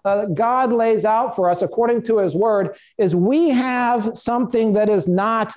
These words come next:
movable. We have certainty of the words of truth. Now, you don't know it all.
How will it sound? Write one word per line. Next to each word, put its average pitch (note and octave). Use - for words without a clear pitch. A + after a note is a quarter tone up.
movable. C3+
We G3
have A3+
certainty G3
of F#3
the F3+
words F3+
of D#3
truth. D#4+
Now, A3
you D#4
don't F4+
know C4
it E3+
all. D#3+